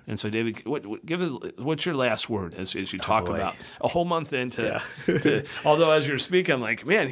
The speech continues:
Speaker 1: has he been here for longer than that?" 'Cause it seems like it,
Speaker 2: It
Speaker 1: 'cause
Speaker 2: does.
Speaker 1: you, but 'cause you just really, really have a heart for this. Um, but ta-, what would be your word to somebody who's listening and maybe, I'm not even gonna
Speaker 2: Oh, yeah.
Speaker 1: lead you.
Speaker 2: No, no,
Speaker 1: Whatever
Speaker 2: you're
Speaker 1: you,
Speaker 2: good.
Speaker 1: whatever you wanna say.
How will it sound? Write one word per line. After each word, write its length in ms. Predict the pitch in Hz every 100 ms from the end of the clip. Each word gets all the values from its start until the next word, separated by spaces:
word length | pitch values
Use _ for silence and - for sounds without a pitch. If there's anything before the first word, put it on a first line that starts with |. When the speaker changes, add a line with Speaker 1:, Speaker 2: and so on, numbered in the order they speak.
| 135
Speaker 1:
has 140 | 147
he 60 | 156
been 140 | 185
here 120 | 190
for 160 | 180 139
longer 400 | 131 135 208 254
than 120 | 254
that?" 180 | 247 247
'Cause 120 | 185
it 40 | 139
seems 320 | 202 254 233
like 220 | 143 120
it, 60 | -
Speaker 2:
It 40 | 233
Speaker 1:
'cause 20 | 320 214 135 123
Speaker 2:
does. 20 |
Speaker 1:
you, 160 | - 147
but 260 | 156 143 -
'cause 220 | 160 135
you 120 | 185
just 260 | 214 160 143
really, 440 | 151 185 160 123
really 220 | 120 185 143
have 100 | 110
a 80 |
heart 240 | 107 147 -
for 100 | 123
this. 260 | 107 101 - - - -
Um, 220 | - 123 123
but 140 | 147
ta-, 200 | 156 -
what 180 | 190 277
would 120 | 269
be 120 | 208
your 180 | 220 180
word 340 | 156 147 151 135
to 100 | 123
somebody 280 | - 139 120
who's 200 | 131 113
listening 520 | 117 - 127 117 113
and 140 | 110
maybe, 460 | 123 147 139 120 - - - _ _ -
I'm 100 | 170
not 140 | 175
even 60 | 147 135 120
gonna 120 | -
Speaker 2:
Oh, 0 |
yeah. 60 | 110
Speaker 1:
lead 120 | 104 82
you. 100 | - - -
Speaker 2:
No, 80 |
no, 60 | 240
Speaker 1:
Whatever 160 | 226 208
Speaker 2:
you're 80 | 196
Speaker 1:
you, 80 |
Speaker 2:
good. 100 | 190
Speaker 1:
whatever 260 | 180 180 196
you 80 | 202
wanna 120 | 196 147
say. 240 | 143 95